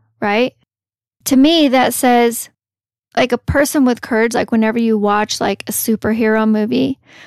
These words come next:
like, even if they don't share the plan, they already have a plan. Nobody else might know what it is or how, like,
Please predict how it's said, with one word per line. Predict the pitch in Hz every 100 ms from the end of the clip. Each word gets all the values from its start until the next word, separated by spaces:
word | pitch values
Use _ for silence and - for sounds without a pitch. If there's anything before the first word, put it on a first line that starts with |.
| -
like, | - -
even | 277 285 330
if | 320
they | 269
don't | 226 -
share | - - 220 226
the | 240
plan, | - 262 254 262 262 - _ _ _ _ _
they | 240 233
already | 330 277
have | 226 226 226
a |
plan. | 214 - 214 214 220 - - - _
Nobody | 226 285 349 359
else | 339 330 -
might | 311 294
know | 277 285 285
what | 277
it | 285 294
is | 302 247 214
or | 220
how, | 220 - 220 247 254
like, | 254 - 233 214